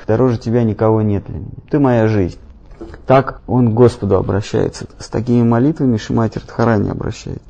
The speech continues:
Личности в таком состоянии сознания вдруг читают молитву «Отче наш», где к тому самому лицу, к которому ты обращаешься с, с этой «можешь меня раздавить, убить, что хочешь со мной сделай».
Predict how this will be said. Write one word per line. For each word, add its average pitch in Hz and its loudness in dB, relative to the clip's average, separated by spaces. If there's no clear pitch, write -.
Личности 135 2
в 113 -10
таком 127 2
состоянии 120 0
сознания 120 0
вдруг 156 -2
читают 131 2
молитву 123 2
«Отче 113 0
наш», 107 -2
где 104 4
к - -12
тому 135 6
самому 131 4
лицу, 117 4
к - -4
которому 113 4
ты - 2
обращаешься 113 2
с, - -16
с - -16
этой 110 -6
«можешь 120 0
меня 117 2
раздавить, 113 2
убить, 127 -4
что - -6
хочешь 127 2
со 107 -8
мной 95 -6
сделай». - -8